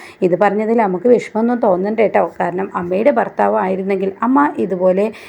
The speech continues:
ഇട്ടെറിഞ്ഞ് ജോലിക്ക് പോകുമായിരുന്നോ എന്ന് ചോദിക്കുമ്പോൾ, "എടി, നീ എന്താ ഈ പറയുന്നത്?" ഇത് പറഞ്ഞതിൽ അമ്മ എന്നോട് ക്ഷമിക്കണം കേട്ടോ, ഞാൻ ഒന്നും ഉണ്ടായി പറഞ്ഞതല്ല, സോറി എന്ന് പറഞ്ഞ് ആ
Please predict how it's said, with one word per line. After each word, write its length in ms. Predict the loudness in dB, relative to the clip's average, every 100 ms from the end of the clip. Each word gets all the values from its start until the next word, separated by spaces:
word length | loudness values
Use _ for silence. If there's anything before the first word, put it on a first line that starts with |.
| -4
ഇട്ടെറിഞ്ഞ് 480 | -2 2 2 4 0
ജോലിക്ക് 400 | 2 2 2 -2
പോകുമായിരുന്നോ 680 | 2 2 2 0 0 -2 -4 -4
എന്ന് 240 | -4 -4
ചോദിക്കുമ്പോൾ, 600 | 0 0 2 0 -2 -2 -4
"എടി, 240 | -2 -2 -4 -6
നീ 140 | -4 -2
എന്താ 240 | -2 -2 0
ഈ 120 | 0
പറയുന്നത്?" 540 | 0 -2 0 -2 -2 -4 -6 -10 -2
ഇത് 140 | 0 2
പറഞ്ഞതിൽ 440 | 0 0 -2 -2 -2
അമ്മ 160 | -4 -2
എന്നോട് 260 | -2 0 -2
ക്ഷമിക്കണം 520 | -2 -2 -2 -2 -2
കേട്ടോ, 220 | 0 2 0 0
ഞാൻ 140 | -4
ഒന്നും 240 | -2 -2 -2
ഉണ്ടായി 260 | 0 0 0
പറഞ്ഞതല്ല, 540 | -2 -2 -2 -2 -2 -2 -6
സോറി 380 | -6 -4 0 0
എന്ന് 180 | 0
പറഞ്ഞ് 340 | -2 -2 -2 -4 -6 -16
ആ 80 | 0